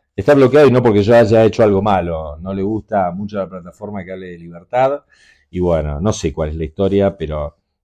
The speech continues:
nada, acomodé lugar, este,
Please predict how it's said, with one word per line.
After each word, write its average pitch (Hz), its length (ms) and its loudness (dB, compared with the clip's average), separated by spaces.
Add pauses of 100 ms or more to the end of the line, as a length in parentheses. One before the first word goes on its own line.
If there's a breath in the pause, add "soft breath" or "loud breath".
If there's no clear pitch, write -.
nada, 71 380 -12
acomodé 90 420 -4
lugar, 120 560 2 (360)
este, 85 880 -6